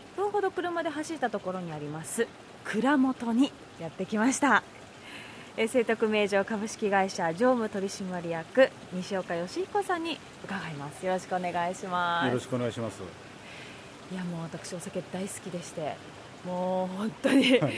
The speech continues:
Speaker 1: <laughs> 蔵元さんに伺えて本当幸せなんですが、
Speaker 2: ありがとうございます。
Speaker 1: まずはちょっと蔵の最初の段階で、こちらなんか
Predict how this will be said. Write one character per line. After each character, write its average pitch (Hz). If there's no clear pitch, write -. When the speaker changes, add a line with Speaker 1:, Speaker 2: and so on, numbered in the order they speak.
Speaker 1:
<laughs> -
蔵 196
元 214
さ 196
ん 202
に 190
伺 185
え 180
て 190
本 220
当 240
幸 233
せ 233
な 220
ん 214
で 202
す 196
が、 180
Speaker 2:
あ 127
り 113
が 107
と -
う 87
ご 82
ざ 85
い -
ま 90
す。 -
Speaker 1:
ま 359
ず 277
は 165
ち -
ょ -
っ -
と -
蔵 208
の 175
最 240
初 240
の 196
段 185
階 170
で、 156
こ 208
ち -
ら 131
な 202
ん 196
か -